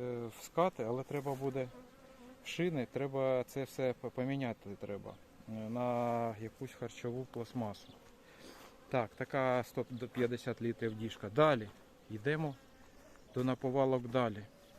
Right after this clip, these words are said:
На цьому куті пасіки така ж сама, але без,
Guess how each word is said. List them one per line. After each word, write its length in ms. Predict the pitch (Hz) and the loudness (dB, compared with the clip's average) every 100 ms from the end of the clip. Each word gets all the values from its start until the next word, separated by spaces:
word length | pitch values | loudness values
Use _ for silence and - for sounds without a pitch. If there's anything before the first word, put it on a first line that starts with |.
| - - 120 | -20 -10 -2
На 120 | 147 | -2
цьому 380 | - 160 135 131 | 4 4 6 2
куті 320 | 143 - 139 | -2 -6 -4
пасіки 520 | 139 135 139 - 127 - - - - - - - - - - - | 0 0 -2 -10 -12 -16 -20 -20 -20 -20 -20 -20 -20 -20 -20 -2
така 300 | 131 - 143 | 0 2 2
ж 120 | 131 | 2
сама, 400 | - 175 156 127 107 | 4 4 6 4 2
але 340 | 113 123 139 135 - - | 2 4 4 4 -2 -10
без, 360 | 113 135 139 123 | 2 4 6 4